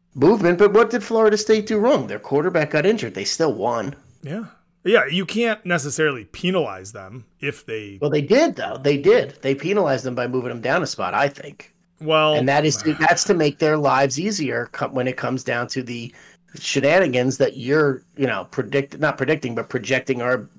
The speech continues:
Speaker 1: you know, real possibility, which they are.
Speaker 2: Well, it, the question is, did they move them down or did they just have Washington move up since they beat a top fifteen team?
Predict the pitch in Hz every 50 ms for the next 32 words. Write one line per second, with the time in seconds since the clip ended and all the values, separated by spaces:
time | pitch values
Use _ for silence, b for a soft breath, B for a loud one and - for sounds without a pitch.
0 | - - 135 127 101 98 95 104 117 117 117 110 113 - - 131 123 - - 139
1 | 135 180 202 185 143 104 - 87 - - - 104 120 151 226 - - 240 233 220
2 | 196 180 170 175 - - 196 190 175 180 185 175 - 185 175 - - 147 135 131
3 | 127 117 143 143 135 139 131 139 143 139 131 147 135 131 131 131 147 160 180 190
4 | 202 202 196 185 160 156 139 147 143 131 139 143 127 - 131 131 127 127 123 117
5 | 120 120 _ _ _ _ _ _ _ _ - 131 127 127 127 127 - - 131 123
6 | - - 131 123 117 120 117 113 113 123 120 107 - 101 104 104 - - 107 104
7 | - - 101 98 107 113 107 104 101 98 90 - - 107 98 95 _ _ _ _
8 | _ - - 120 - - - - 110 101 98 95 92 - - - 92 85 85